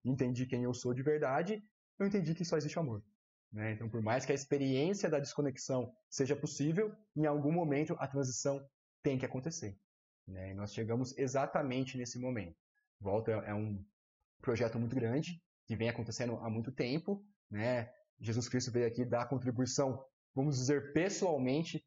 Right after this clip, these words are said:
aqui encarnado, contar desse momento. Várias religiões apontam pra esse momento, e a gente tem aquela, aquela questão de sempre vai acontecer no futuro e nunca está acontecendo no agora, quando sempre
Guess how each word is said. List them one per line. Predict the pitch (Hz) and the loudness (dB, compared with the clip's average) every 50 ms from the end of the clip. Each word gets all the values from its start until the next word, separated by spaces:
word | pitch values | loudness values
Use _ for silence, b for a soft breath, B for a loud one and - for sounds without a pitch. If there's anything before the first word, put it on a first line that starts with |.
| _ _ _ | _ _ _
aqui | 104 101 - 123 | -10 -4 0 0
encarnado, | 139 135 - 139 135 127 127 123 127 143 165 175 170 165 | 0 2 2 0 2 2 0 2 2 2 4 2 0 0
contar | 170 147 139 135 143 135 | 0 0 0 2 2 2
desse | 151 156 151 - | 2 2 0 0
momento. | 151 139 127 117 113 120 135 151 147 165 156 b b b b b | -2 -2 0 0 0 0 -2 -2 -2 -2 -4 b b b b b
Várias | 117 117 110 123 135 165 185 180 165 | -6 0 0 2 2 2 2 2 2
religiões | 165 165 156 160 143 131 139 139 147 156 147 - | 2 2 2 2 2 0 2 2 2 0 0 -2
apontam | 135 139 131 - - 151 165 180 190 190 180 160 | -6 -6 -2 2 2 4 4 4 2 2 2 2
pra | - 147 | 2 2
esse | 143 - 143 | 0 2 0
momento, | 143 135 131 127 127 127 135 151 165 - 185 170 170 b b b _ _ | 2 2 2 2 0 0 0 0 0 0 -2 -2 -2 b b b _ _
e | - 127 | 0 0
a | |
gente | 127 139 151 160 160 | 2 2 2 0 0
tem | - - 147 165 185 | 2 2 2 4 4
aquela, | 196 180 180 160 151 143 | 2 2 4 2 2 2
aquela | 127 123 127 - 143 139 | 0 -2 0 2 2 4
questão | 143 151 147 - - 147 151 147 | 4 2 2 2 2 2 2 2
de | 135 147 | 2 0
sempre | 139 - - 156 180 208 202 208 | -2 0 2 2 2 4 2 4
vai | 156 151 165 180 | 4 4 2 4
acontecer | 165 185 175 170 165 165 170 | 2 2 2 2 2 2 2
no | 160 156 | 2 2
futuro | 156 156 151 147 - 143 151 175 180 202 196 - - - _ - | 2 0 -2 2 4 4 4 4 4 2 0 -2 -6 -12 _ 0
e | 143 156 | 2 2
nunca | 151 156 165 185 214 - - | 4 4 4 4 2 2 0
está | 208 - - 175 | 0 2 2 2
acontecendo | - 165 156 151 - 151 147 | 2 2 0 2 0 2 2
no | 147 143 | 2 2
agora, | 135 147 139 127 123 131 147 165 180 185 B B B B _ | 2 2 2 2 2 4 2 2 0 -2 B B B B _
quando | - 147 151 160 160 | 0 2 2 2 0
sempre | 165 160 - - 151 147 156 175 165 180 | 0 -2 -2 0 0 2 2 0 0 -2